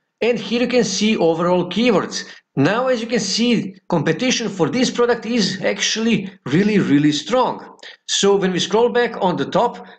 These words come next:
when we click here on P P C keywords, and here you can see there is no keywords on Google, but when we click on Bing and Yahoo, we will see list of keywords.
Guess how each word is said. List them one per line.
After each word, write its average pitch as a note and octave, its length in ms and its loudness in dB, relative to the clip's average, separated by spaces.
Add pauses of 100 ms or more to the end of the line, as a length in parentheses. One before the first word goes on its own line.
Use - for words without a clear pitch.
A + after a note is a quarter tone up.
when D3+ 140 2
we G3 100 2
click A3 180 0
here G#3 320 0
on E3 160 -2
P A3 140 0
P A3+ 120 0
C A#3 300 0
keywords, F3+ 600 0
and G3 580 -2 (120)
here G3+ 160 0
you A3+ 80 2
can A#3+ 160 2
see A3 200 0
there F#3 140 2
is C3+ 240 -2
no G3 340 2
keywords F#3+ 560 0
on F#3+ 220 2
Google, G3+ 340 2
but A3+ 260 -2 (420)
when D3+ 120 2
we F3 140 2
click G#3+ 240 -2
on C#3 220 0
Bing F#3+ 320 0
and A#3+ 240 0
Yahoo, A#3+ 520 0 (320)
we C#3+ 160 2
will A#3+ 200 0
see G3+ 400 0
list E3+ 480 0
of G3 340 -2
keywords. G#3 540 0